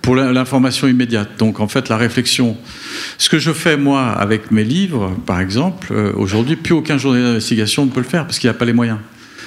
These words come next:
On va lui dire, « Attends, euh, tu vas enquêter sur machin, mais ok, euh, trois jours. »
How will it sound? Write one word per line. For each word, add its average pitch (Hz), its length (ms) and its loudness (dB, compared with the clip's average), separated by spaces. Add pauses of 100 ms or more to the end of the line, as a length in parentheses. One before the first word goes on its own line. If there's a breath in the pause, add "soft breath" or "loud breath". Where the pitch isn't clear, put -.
(440 loud breath)
On - 60 -2
va 104 80 4
lui 104 140 2
dire, « 113 180 0
Attends, 101 400 0
euh, 90 520 0
tu 87 140 -6
vas 98 80 0
enquêter 98 460 0
sur 101 220 -2
machin, 95 480 0
mais 90 160 0
ok, 87 220 -4
euh, 90 600 -2
trois 110 220 -2
jours. » 120 300 -2